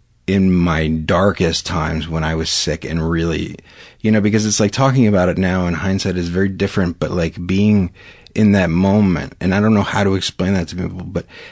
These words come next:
if you, if someone has told you that, that, that it's ending in, like, weeks,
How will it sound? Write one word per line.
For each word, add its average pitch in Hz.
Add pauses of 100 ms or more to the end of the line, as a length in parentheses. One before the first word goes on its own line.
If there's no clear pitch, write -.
if 98
you, 107
if -
someone 160
has 101
told 104
you 80 (640)
that, 87 (600)
that, 92
that 101
it's 107 (120)
ending 117 (160)
in, 101
like, 87 (180)
weeks, 95